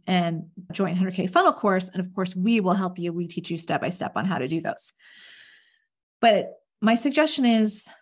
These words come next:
you decide to get really good at Facebook ads. It's the easiest, fastest way to build results inside your funnel, fill your funnel with leads,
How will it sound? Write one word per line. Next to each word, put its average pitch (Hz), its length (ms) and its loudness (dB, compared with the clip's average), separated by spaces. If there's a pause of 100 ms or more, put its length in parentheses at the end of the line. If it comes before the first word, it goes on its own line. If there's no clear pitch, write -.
(360)
you 214 200 0
decide 220 760 0
to - 140 -6
get 190 220 -2
really 190 220 -2
good 180 440 -4
at 156 300 -2
Facebook 156 380 -6 (100)
ads. 110 460 -6 (100)
It's 208 360 0
the 214 320 0
easiest, 269 560 -2
fastest 190 460 -4
way 170 280 -2
to 180 260 -2
build 160 560 -4
results 165 420 -4
inside 165 300 -4
your 180 80 -4
funnel, 226 340 2
fill 220 260 2
your 208 160 2
funnel 180 460 -2 (320)
with 190 320 0
leads, 170 480 -6